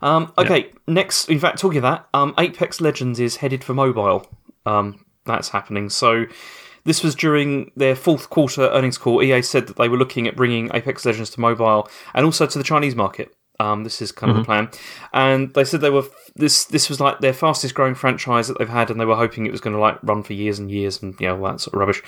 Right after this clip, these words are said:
Speaker 1: And there's no <laughs> detail about how the mobile game's gonna work or if it's gonna connect with the main game, but yeah,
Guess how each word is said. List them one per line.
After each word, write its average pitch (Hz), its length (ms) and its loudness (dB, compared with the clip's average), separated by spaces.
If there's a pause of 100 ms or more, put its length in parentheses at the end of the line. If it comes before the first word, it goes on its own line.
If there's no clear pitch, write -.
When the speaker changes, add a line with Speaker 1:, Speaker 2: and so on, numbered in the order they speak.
(420)
Speaker 1:
And 127 320 2 (160)
there's 135 160 0
no 156 240 2 (220)
<laughs> - 220 -20
detail 139 500 0
about 123 180 0
how 127 100 0
the 120 100 2
mobile 117 300 2
game's 110 220 -2
gonna 110 180 0
work 110 360 0
or 110 80 4
if - 100 -6
it's 101 100 -8
gonna 110 180 -6
connect - 200 -4
with - 100 -6
the - 60 -12
main 104 200 0
game, 101 280 2
but - 320 0
yeah, - 200 -2